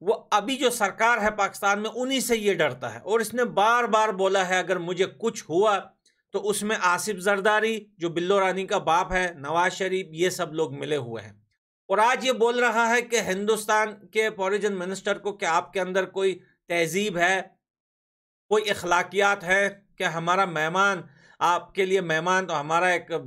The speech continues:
फॉरेन मिनिस्टर आया, आपने उसके लिए जहर उगला।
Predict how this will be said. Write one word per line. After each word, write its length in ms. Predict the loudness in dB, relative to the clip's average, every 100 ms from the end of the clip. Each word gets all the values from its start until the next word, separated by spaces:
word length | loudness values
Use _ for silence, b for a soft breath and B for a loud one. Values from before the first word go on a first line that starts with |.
| -12 -4
फॉरेन 380 | 0 0 -2 -4
मिनिस्टर 440 | -4 -8 -4 0
आया, 240 | 2 2 2
आपने 320 | 2 -2 -8
उसके 320 | -8 -6 -8
लिए 240 | -4 -2
जहर 260 | -2 0 0
उगला। 300 | 0 -2 -10